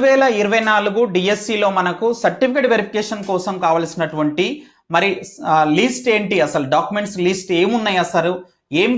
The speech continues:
కావాలి, ఏమేం కావాలి, ఏమేం మనం రెడీ చేసుకోవాలి అనేటటువంటి డీటెయిల్స్ అన్ని కూడా ఇక్కడ క్లియర్‌గా చెప్తానండి. ఎక్కడ కూడా వీడియోని స్కిప్ చేయకుండా ఎండ్ వరకు చూసినట్లయితే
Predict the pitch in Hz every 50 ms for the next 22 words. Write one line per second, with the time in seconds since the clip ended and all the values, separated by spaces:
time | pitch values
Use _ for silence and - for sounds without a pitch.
0 | 247 240 202 196 196 190 185 185 185 175 175 185 208 214 214 202 190 180 180 180
1 | 180 180 180 180 170 175 190 220 226 220 196 175 175 180 180 170 - 156 165 196
2 | 247 240 247 233 214 208 - - 202 185 175 170 170 175 180 - 156 151 165 175
3 | 175 180 175 175 170 170 160 175 170 151 - - _ _ _ 127 135 147 151 214
4 | 226 240 233 226 202 202 202 202 180 196 196 214 196 - 202 180 175 - - 175
5 | 185 202 220 208 220 208 - 202 196 - 185 175 175 175 202 214 180 - - _
6 | - 269 247 240 233 240 240 202 190 208 208 220 214 220 214 180 - - _ _
7 | _ - - - 233 233 - - 285 262 254 254 240 233 262 226 190 202 208 247
8 | 254 262 262 254 254 - 226 220 - 226 202 185 196 202 202 240